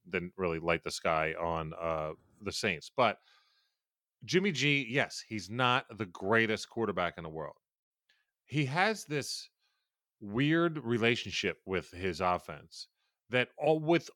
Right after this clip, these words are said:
all that he's been through, with, "Oh, he's definitely gone this year." Wasn't. "Oh, well, now after last year, now he's officially leaving. It's Trey Lance." Signed back to be the backup. Trey Lance injured for the rest of his life.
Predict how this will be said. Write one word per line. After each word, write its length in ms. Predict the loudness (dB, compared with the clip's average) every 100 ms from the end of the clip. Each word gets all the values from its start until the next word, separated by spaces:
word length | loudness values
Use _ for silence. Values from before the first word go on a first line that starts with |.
| 6
all 420 | 8 10 8 8
that 140 | 4
he's 200 | 2 0
been 220 | 0 -2
through, 320 | -2 -12 -16 -18 _ _ _ _ _ -4
with, 300 | -2 -2 -6 _
"Oh, 260 | 4 6 6
he's 180 | 2 -4
definitely 560 | -8 -2 0 -2 -8 -6
gone 460 | -6 -6 -8 -12 -18 _ _
this 320 | -4 -4 -4
year." 300 | -12 -14 -16 -4
Wasn't. 400 | -2 -2 -4 -8 2
"Oh, 140 | 2
well, 160 | 4 0
now 440 | 0 2 2 0
after 220 | 0 0
last 260 | 0 0 -2
year, 120 | -6
now 280 | -2 0 0
he's 120 | -2
officially 540 | -6 -4 -4 -2 -4 -2
leaving. 380 | 0 -2 -2
It's 120 | -10 -8
Trey 220 | -6 -4
Lance." 400 | -4 -6 -10 -18 _ _ _
Signed 600 | -10 0 2 4 2 -2 0
back 320 | 2 2 -2
to 80 | -4
be 120 | -4
the 100 | 0
backup. 400 | 2 2 -2 -4
Trey 160 | -2 0
Lance 280 | 0 -2
injured 360 | -4 -2 -2 -4
for 220 | -4 -4
the 60 | 0
rest 240 | -2 -2
of 60 | -8
his 140 | -4
life. 240 | -2 -2